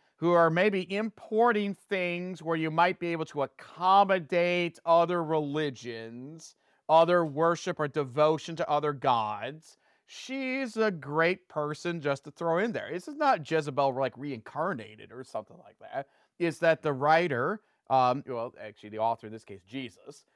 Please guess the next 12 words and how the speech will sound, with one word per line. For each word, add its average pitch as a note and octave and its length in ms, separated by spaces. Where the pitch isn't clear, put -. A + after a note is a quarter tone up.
um, B2+ 240
through C#3+ 280
the B2+ 100
pen B2+ 240
of G#2+ 120
John, A#2 560
is C#3 260
using D#3 800
a C#3 160
term C3+ 800
that C#3+ 260
people D#3+ 880